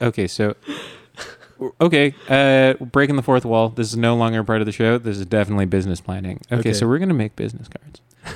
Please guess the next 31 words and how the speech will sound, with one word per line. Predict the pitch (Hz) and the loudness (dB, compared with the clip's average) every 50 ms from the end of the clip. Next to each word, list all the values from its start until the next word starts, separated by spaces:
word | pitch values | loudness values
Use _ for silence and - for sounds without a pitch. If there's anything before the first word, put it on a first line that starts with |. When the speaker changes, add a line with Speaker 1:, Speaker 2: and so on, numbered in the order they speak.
| - | -4
Speaker 2:
Oh, | - 120 120 113 | 0 0 2 2
Speaker 1:
Okay? | 107 113 110 | 2 2 0
Speaker 2:
no. | 110 113 110 107 107 107 107 113 123 - - _ _ _ _ _ - | 2 0 0 0 0 0 -2 -4 -6 -8 -14 _ _ _ _ _ -6
Speaker 1:
And | 107 101 92 - - - | -6 -6 -6 -6 -6 -2
all | 107 107 120 123 117 | 0 0 2 2 0
of | 98 - | -2 -4
them | - - - - - _ _ _ _ _ _ _ _ _ - | -8 -14 -14 -14 -18 _ _ _ _ _ _ _ _ _ -6
are | - 101 | -4 -4
gonna | 98 101 95 92 | -4 -4 -6 -8
be | 98 101 - | -8 -8 -8
the | - - 95 | -8 -8 -10
Tanner | - - 98 98 110 120 | -8 -6 -4 -4 -4 -4
Pass, | 123 - 127 - 175 175 - - _ _ | -6 -6 -6 -6 -8 -8 -10 -16 _ _
but | - - - | -12 -10 -10
it's | - - - | -12 -14 -16
just | - - - - - - | -16 -16 -16 -14 -14 -16
our | - - | -16 -14
names | - 92 98 117 127 - - - | -12 -12 -12 -12 -12 -14 -18 -20
on | - - | -20 -20
it. | - _ _ _ _ - - - - - - | -20 _ _ _ _ -20 -20 -20 -14 -4 0
Speaker 2:
Why | 117 131 160 220 262 | 0 2 4 4 4
Speaker 1:
And | 285 302 269 | 4 4 4
Speaker 2:
am | 240 | 4
Speaker 1:
so | 175 147 139 127 123 120 | 4 4 4 6 6 4
whenever | 110 113 117 107 104 101 - 101 101 113 135 - 165 180 180 160 | 4 4 2 2 0 -2 -2 -4 -4 -4 -4 -4 -4 -2 -2 -4
we, | 127 107 110 98 104 104 104 104 107 - _ _ _ _ _ _ _ - | -4 -6 -6 -6 -4 -6 -6 -8 -10 -14 _ _ _ _ _ _ _ -8
like, | 87 80 - - | -8 -8 -8 -12
meet | 87 87 87 90 90 | -12 -10 -8 -8 -8
a | 90 | -8
new | 87 90 90 87 - - _ - - | -8 -8 -8 -8 -10 -12 _ -20 -16
client | - - 85 82 87 87 92 92 | -12 -10 -8 -6 -6 -6 -6 -6